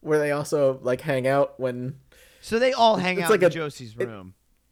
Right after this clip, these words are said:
Speaker 1: yeah, basically in Josie's bedroom. It's like a daybed situation. And they also charge her an even share of the rent
Speaker 2: Oh,
Speaker 1: for
Speaker 2: my
Speaker 1: this.
Speaker 2: God, dude.
Speaker 1: <laughs>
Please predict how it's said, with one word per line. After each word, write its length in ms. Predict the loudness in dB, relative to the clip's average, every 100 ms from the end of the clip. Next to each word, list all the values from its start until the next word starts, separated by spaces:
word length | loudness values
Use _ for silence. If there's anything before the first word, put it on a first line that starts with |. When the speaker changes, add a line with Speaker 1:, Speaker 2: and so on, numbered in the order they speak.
| -8
Speaker 1:
yeah, 280 | 2 6 8
basically 440 | 6 6 4 0
in 80 | 0
Josie's 320 | -2 -4 -6
bedroom. 300 | -6 -8 -8
It's 120 | -2
like 140 | 0 0
a 40 |
daybed 380 | 0 -2 -4 -12
situation. 420 | -12 -10 -8 -6 -2
And 140 | 4
they 120 | 6
also 320 | 6 6 4
charge 360 | 4 6 6 6
her 120 | 4
an 80 | 4
even 360 | 2 0 0 -2
share 300 | 2 4 4
of 120 | 4
the 80 | 4
rent 180 | 6
Speaker 2:
Oh, 100 | 6
Speaker 1:
for 80 | 4 -2
Speaker 2:
my 60 |
Speaker 1:
this. 160 | -2 2
Speaker 2:
God, 640 | 6 8 10 8 4 -6
dude. 100 | 2
Speaker 1:
<laughs> 140 | 6